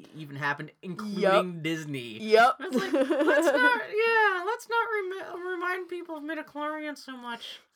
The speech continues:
Speaker 2: Yeah.
Speaker 1: Yeah, this is, this
Speaker 2: Roger,
Speaker 1: is the
Speaker 2: Roger.
Speaker 1: first, this is the first act in sweeping the prequels under the, under the, the, the carpet a little bit.
Speaker 2: See, but the thing is, is that
Speaker 1: You
Speaker 2: they
Speaker 1: can't
Speaker 2: still
Speaker 1: totally do that,
Speaker 2: that,
Speaker 1: but
Speaker 2: they don't want to. They're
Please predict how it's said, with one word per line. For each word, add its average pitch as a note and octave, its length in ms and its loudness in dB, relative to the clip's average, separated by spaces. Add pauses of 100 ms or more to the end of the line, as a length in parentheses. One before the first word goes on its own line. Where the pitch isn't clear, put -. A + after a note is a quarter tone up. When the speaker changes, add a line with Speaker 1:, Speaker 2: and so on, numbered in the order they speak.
Speaker 2:
Yeah. E3+ 500 -6
Speaker 1:
Yeah, D#3+ 140 0
this G#3+ 220 -4
is, G4 100 -8
this A#3 100 -8
Speaker 2:
Roger, D3 80 4
Speaker 1:
is F3+ 60 0
the G#3+ 120 0
Speaker 2:
Roger. A#3+ 220 4
Speaker 1:
first, A#3 100 -2 (160)
this - 160 -10
is D4 60 -16
the D4+ 60 -14
first B3+ 240 -8
act B3+ 220 -6
in D4 60 -10
sweeping A3 380 -12
the G#3+ 80 -10
prequels G#3+ 420 -12
under G#3+ 200 -8
the, G#3 200 -14
under G3+ 380 -8
the, G3+ 240 -8
the, G3 120 -10
the G3 100 -14
carpet C4 340 -14
a A2+ 40 -14
little F3 200 -14
bit. D#3 240 -20 (160)
Speaker 2:
See, F4+ 220 2
but G4+ 100 -2
the G4+ 80 -2
thing F#4+ 220 -6
is, F#4 100 -6
is E4+ 140 -6
that D#4+ 220 0 (120)
Speaker 1:
You D#4 80 -10
Speaker 2:
they C#4 80 -4
Speaker 1:
can't G#4 180 0
Speaker 2:
still E4 120 0
Speaker 1:
totally D4+ 280 2
do F4 140 -8
that, F4 320 0
Speaker 2:
that, F#4 200 4
Speaker 1:
but D4 100 0
Speaker 2:
they G#4+ 60 6
don't B4+ 40 6
want B4+ 640 2
to. D#4 40 0
They're E4 40 2